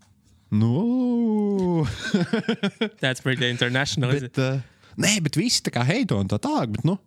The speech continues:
Speaker 1: es īsti, jo as far as I know,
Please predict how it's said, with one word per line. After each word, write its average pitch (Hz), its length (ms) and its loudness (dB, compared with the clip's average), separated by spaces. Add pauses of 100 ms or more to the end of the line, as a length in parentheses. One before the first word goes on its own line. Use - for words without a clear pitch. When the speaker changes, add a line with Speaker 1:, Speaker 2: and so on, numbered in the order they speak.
(340)
Speaker 1:
es - 220 0
īsti, 247 320 -2 (680)
jo 131 140 2 (380)
as 131 180 0
far 214 240 -2
as 143 160 0
I 117 80 0
know, 196 180 0